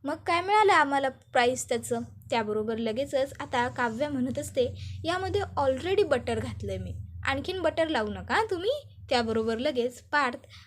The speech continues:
हा काव्याच्या हातातली नूडल्सची वाटी घेतो आणि खाली ठेवून देतो. पार्थला काव्या म्हणत असते, "काय करताय तुम्ही पार्थ?"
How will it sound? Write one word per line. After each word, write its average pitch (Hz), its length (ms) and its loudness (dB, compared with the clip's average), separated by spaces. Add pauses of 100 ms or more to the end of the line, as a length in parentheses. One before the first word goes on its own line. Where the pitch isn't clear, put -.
हा - 180 4
काव्याच्या 285 560 0
हातातली 285 360 -6
नूडल्सची 254 540 -2
वाटी 262 340 -2
घेतो 277 360 -6 (260)
आणि 349 220 2
खाली 233 260 -2
ठेवून 226 260 -4
देतो. 202 240 -6
पार्थला 285 720 -4
काव्या 254 420 -2
म्हणत 285 300 -6
असते, 294 280 -4
"काय 294 260 -6
करताय 359 340 -2
तुम्ही 277 260 -2
पार्थ?" 214 320 -2